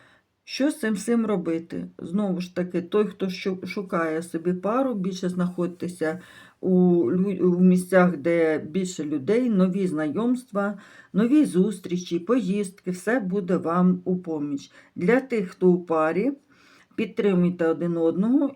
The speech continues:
і у вас буде розуміння, е, такого ступеню, де, е,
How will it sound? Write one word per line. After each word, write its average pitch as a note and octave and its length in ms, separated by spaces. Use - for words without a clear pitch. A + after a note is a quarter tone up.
і F3+ 340
у F3+ 180
вас F3+ 240
буде E3+ 280
розуміння, F3+ 800
е, D#3 320
такого A3+ 520
ступеню, F3 540
де, F3+ 440
е, D#3+ 260